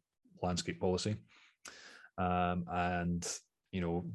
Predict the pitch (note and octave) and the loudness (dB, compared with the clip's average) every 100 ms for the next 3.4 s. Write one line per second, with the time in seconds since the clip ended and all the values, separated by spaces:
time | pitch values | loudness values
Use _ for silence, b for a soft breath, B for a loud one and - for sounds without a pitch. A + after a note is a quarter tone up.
0 | - A2+ G#2+ G2+ G#2+ G#2 G#2+ G#2 G2+ G2 | -2 2 4 6 4 6 6 4 2 2
1 | G2 F#2 F2 E2+ E2+ - G2 F2+ F2 - | 4 4 2 0 0 0 2 2 0 -6
2 | - _ F2 E2+ G#2 F#2+ - - F2+ F2 | -16 _ -4 -2 -2 -4 -2 -2 0 -2
3 | - - D#2 | -4 -4 -2